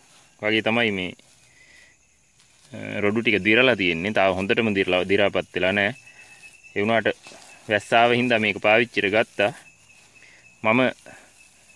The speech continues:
මේ කොම්පෝස්ට් හදාගන්න විදිය තමයි අර රොඩු ගොඩවල් වලින් පෙන්නුවේ. මේ තියෙන්නේ කොම්පෝස්ට් හදාගන්න කලින් රොඩු ගොඩ ගහන විදිය. මේක ගෙවත්තට පොඩි අලංකාරයකුත් එක්ක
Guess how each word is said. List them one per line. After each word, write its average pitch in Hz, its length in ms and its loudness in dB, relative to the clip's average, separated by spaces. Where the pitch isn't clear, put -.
මේ 117 120 -2
කොම්පෝස්ට් 127 420 0
හදාගන්න 135 440 2
විදිය 131 260 0
තමයි 143 300 0
අර 120 120 4
රොඩු 117 260 0
ගොඩවල් 139 340 4
වලින් 117 220 -6
පෙන්නුවේ. 131 440 -4
මේ 120 160 -4
තියෙන්නේ 139 420 -4
කොම්පෝස්ට් 127 420 -6
හදාගන්න 123 440 -2
කලින් 127 300 -2
රොඩු 120 220 -4
ගොඩ 135 160 0
ගහන 135 260 -2
විදිය. 135 320 -2
මේක 110 180 -4
ගෙවත්තට 120 440 0
පොඩි 113 200 -2
අලංකාරයකුත් 127 720 -2
එක්ක 131 200 -6